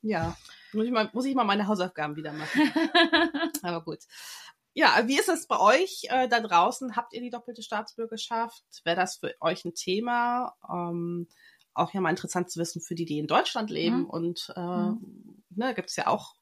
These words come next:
Speaker 1: Menschen mit doppelter Staatsbürgerschaft. Wie ist
Speaker 2: Mhm.
Speaker 1: das für euch?
Speaker 2: Da waren
Speaker 1: Ist
Speaker 2: ja
Speaker 1: das
Speaker 2: auch
Speaker 1: wichtig?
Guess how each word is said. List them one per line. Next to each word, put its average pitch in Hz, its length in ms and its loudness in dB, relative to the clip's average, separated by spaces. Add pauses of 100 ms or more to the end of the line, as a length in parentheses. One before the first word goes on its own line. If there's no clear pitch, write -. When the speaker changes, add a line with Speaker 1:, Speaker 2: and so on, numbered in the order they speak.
(280)
Speaker 1:
Menschen 175 360 2
mit 180 160 2
doppelter 165 320 0
Staatsbürgerschaft. 170 920 -2
Wie 220 60 2
ist 208 80 0
Speaker 2:
Mhm. 196 40 -6
Speaker 1:
das 180 140 -10
für - 160 -12
euch? 220 320 -4
Speaker 2:
Da 214 160 6
waren 202 160 8
Speaker 1:
Ist 277 40 4
Speaker 2:
ja 240 80 4
Speaker 1:
das 233 80 4
Speaker 2:
auch 214 40 -2
Speaker 1:
wichtig? 240 120 6